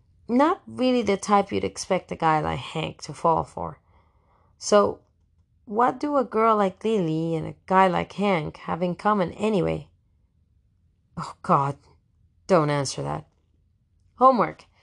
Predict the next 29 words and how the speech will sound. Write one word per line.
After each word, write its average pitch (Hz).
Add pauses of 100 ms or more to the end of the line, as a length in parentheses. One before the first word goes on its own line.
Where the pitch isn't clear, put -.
(280)
algebra, 185 (300)
page 240
one 220
hundred 214
and 190
twenty-three, 208 (300)
problems 165
one, 233 (440)
one 196
through 277
five, 196 (320)
and 180
seven. 156 (760)
English, 190 (600)
in 240
your 269
journal, 208
describe 233
one 240
day 220
in 208
your 208
life. 151 (440)
Don't 151
forget 202
profound 165
moments. 208 (840)
World 202
Civ, 180